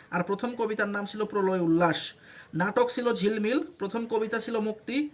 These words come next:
প্রথম উপন্যাস ছিল বাঁধনহারা, এটা একটা পত্র উপন্যাস, গল্প গ্রন্থ ছিল হচ্ছে ব্যথার দান, আর গল্প ছিল হচ্ছে বাউন্ডেলের আত্মকাহিনী। তাকে নিয়ে চলচ্চিত্র হয়েছিল ধূপছায়া, আর তিনি নিজে যে চলচ্চিত্র অভিনয় করেছিল সেটার নাম হচ্ছে ধ্রুব। কানাডায় নজরুলকে নিয়ে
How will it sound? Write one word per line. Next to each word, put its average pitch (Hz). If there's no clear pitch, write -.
প্রথম 208
উপন্যাস 208
ছিল 226
বাঁধনহারা, 196
এটা 214
একটা 208
পত্র 208
উপন্যাস, 208
গল্প 196
গ্রন্থ 220
ছিল 233
হচ্ছে 220
ব্যথার 196
দান, 233
আর 165
গল্প 226
ছিল 247
হচ্ছে 226
বাউন্ডেলের 214
আত্মকাহিনী। 175
তাকে 208
নিয়ে 254
চলচ্চিত্র 247
হয়েছিল 247
ধূপছায়া, 233
আর 170
তিনি 214
নিজে 226
যে 247
চলচ্চিত্র 233
অভিনয় 233
করেছিল 226
সেটার 214
নাম 196
হচ্ছে 190
ধ্রুব। 190
কানাডায় 233
নজরুলকে 240
নিয়ে 220